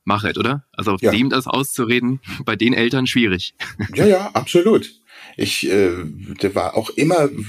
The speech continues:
Speaker 2: auf der, auf der Schauspielschu-, äh, Schauspielschule, auf der Schauspielschiene. Und, ähm,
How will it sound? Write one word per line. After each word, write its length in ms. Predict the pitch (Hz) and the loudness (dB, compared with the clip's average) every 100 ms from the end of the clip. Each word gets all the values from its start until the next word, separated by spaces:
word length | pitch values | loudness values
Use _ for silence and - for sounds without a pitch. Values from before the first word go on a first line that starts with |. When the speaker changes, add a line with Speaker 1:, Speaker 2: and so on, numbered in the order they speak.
| - _ - | -16 _ -8
Speaker 2:
auf 280 | - 110 - | -4 -2 2
der, 280 | 107 101 | 2 2
auf 100 | 95 | 0
der 500 | - 98 92 87 80 | 0 2 2 2 0
Schauspielschu-, 960 | 78 - 90 113 - 147 143 - 160 165 | 0 0 0 0 -2 -2 -2 -2 0 2
äh, 300 | 107 95 85 | 4 2 0
Schauspielschule, 720 | - - 71 73 - 80 73 | -6 -8 -8 -8 -6 -6 -6
auf 120 | 76 | -4
der 100 | - | -2
Schauspielschiene. 1160 | 80 92 95 - 90 - - - 101 135 190 247 - - - - - - _ | 0 0 0 0 -2 0 -2 0 2 2 2 0 -8 -20 -20 -20 -20 -20 _
Und, 640 | - 117 117 117 120 - - | 0 2 2 0 -2 -4 0
ähm, 720 | 110 107 107 107 107 101 - | 2 4 4 4 2 0 -4